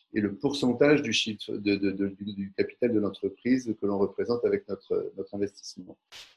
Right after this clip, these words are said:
Et donc, assez rapidement, avec notre système de mesure, on s'est dit, mais en fait, c'est vrai, euh, on voulait investir sur des, sur des pionniers de, de, de l'impact, sur des,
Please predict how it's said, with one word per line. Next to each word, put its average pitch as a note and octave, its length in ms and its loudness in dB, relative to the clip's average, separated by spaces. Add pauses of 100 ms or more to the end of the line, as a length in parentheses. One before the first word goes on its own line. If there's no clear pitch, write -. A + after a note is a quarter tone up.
(140)
Et A2+ 120 0
donc, D3 180 6
assez E3+ 240 6
rapidement, D3 640 4 (220)
avec C#3 220 2
notre B2+ 160 0
système B2 340 2
de A2+ 80 2
mesure, A2+ 540 0 (380)
on G#2+ 100 -4
s'est A2+ 160 0
dit, C3+ 180 4
mais G#2+ 120 6
en F#2+ 120 -2
fait, - 400 0 (480)
c'est - 160 -4
vrai, D#3 460 4
euh, G2 340 4
on G#2 140 2
voulait G2+ 260 2
investir G2 400 2
sur F#2+ 160 -6
des, F#2 220 -2
sur F#2 240 -6
des F2+ 140 -4
pionniers G#2+ 640 4
de, F2+ 440 0
de, E2+ 460 -2 (800)
de G2 40 0
l'impact, G2 460 4
sur G2 100 -2
des, F#2 160 -4